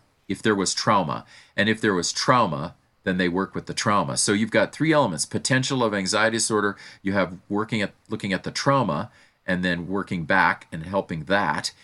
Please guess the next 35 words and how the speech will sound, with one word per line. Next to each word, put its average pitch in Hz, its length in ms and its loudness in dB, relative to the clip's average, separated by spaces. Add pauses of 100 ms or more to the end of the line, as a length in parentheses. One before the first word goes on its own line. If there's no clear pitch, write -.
(260)
And 90 200 -4
then, 90 480 -2
uh, 82 120 -4
you 85 260 0
have, 90 400 0
"Okay, 104 220 -2
this 95 180 0
is 113 140 -2
your 110 80 -2
personality. 110 800 0 (400)
So 92 540 2 (380)
we're 101 120 0
gonna 98 140 2
help 101 220 2
you 101 80 0
work 104 220 2
around 147 360 2
this, - 420 -2 (400)
um, 85 480 0
by 90 480 2 (160)
studying 90 640 2
the 92 120 0
other 135 160 2
people 95 300 -4
in 92 60 -2
our 139 80 -2
<laughs> - 160 0
family 127 340 2
who 107 80 2
had 98 260 2
this 82 320 -2 (240)
and 87 260 0
using 95 360 -2
their 101 200 2
strategies." 90 760 -2